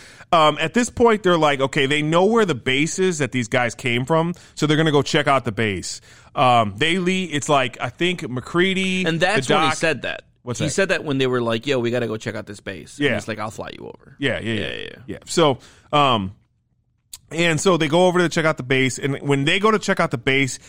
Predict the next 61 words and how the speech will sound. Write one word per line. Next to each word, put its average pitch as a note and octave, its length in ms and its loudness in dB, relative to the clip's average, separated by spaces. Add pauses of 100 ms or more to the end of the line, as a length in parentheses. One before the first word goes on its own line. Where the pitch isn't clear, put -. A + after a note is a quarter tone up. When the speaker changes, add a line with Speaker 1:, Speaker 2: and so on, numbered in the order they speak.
(120)
Speaker 1:
you C3+ 100 -2
see F3 160 -2
the C#3 100 0
dog B2+ 380 4
on A2+ 80 2
the - 80 -8
prowl. D2+ 500 -4 (400)
And F#3 140 4
this B3 120 2
dog G#3 380 6
is D#3 140 0
very, F3+ 420 2
like, C3+ 640 0 (180)
mysterious D3 1000 -2
at B2 100 0
this A2 140 -6
point, C4 320 -4
right? D4+ 300 2
Like, F#3+ 120 2
he's, C#3+ 160 2
Speaker 2:
Yeah. - 40 0
Speaker 1:
like, F3 220 0
just D#3 160 -4
walking, E3+ 560 2
and D#3 100 0
he's C3 160 -2
very D#3 300 4
slow D3+ 380 4
to D#3 60 4
Speaker 2:
<laughs> - 20 4
Yeah. - 160 4
Speaker 1:
walk. C3 300 4
Speaker 2:
When, F#3 160 2
uh, F#3+ 200 4
when E3 160 2
he F3+ 60 0
was E3+ 160 0
walking A3+ 300 2
around, F3 240 2
I F3+ 40 2
was E3+ 120 -2
just D#3+ 140 -8
like, D#3+ 240 2
"Wait F#3+ 140 2
a - 20 -2
second. C3+ 340 -4 (260)
Is F#3 100 -8
this D4+ 120 -8
dog F4 180 4
gonna D#4 120 0
be C4+ 100 -2
a G#3+ 60 0
character?" E3 500 -2
Speaker 1:
Yeah, D#3 300 4
yeah, - 0 -
Speaker 2:
<laughs> D3+ 140 2
Because E3 60 2
Speaker 1:
yeah. F3 120 4
Speaker 2:
they A#3+ 140 0
were, A#3+ 140 2
like, G3+ 300 0